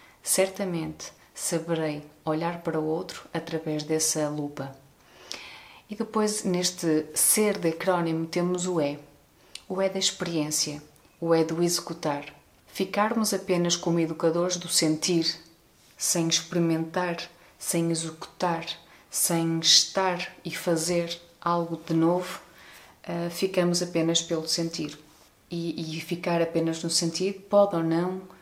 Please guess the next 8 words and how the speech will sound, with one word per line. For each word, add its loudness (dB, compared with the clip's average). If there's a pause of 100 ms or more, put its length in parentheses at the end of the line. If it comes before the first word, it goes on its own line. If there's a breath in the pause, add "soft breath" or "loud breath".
(240 loud breath)
eh, -4 (600)
permitir 2
aprendizagem, -2
evolução, -2
crescimento -2
e -4
desenvolvimento -2 (140)
de -2